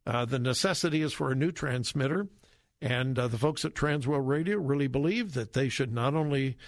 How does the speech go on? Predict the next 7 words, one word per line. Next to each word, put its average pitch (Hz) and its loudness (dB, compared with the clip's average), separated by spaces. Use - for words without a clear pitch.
uh, 113 0
replace 151 0
the 143 2
one 139 0
hundred 123 -2
fifty - -2
thousand, 113 0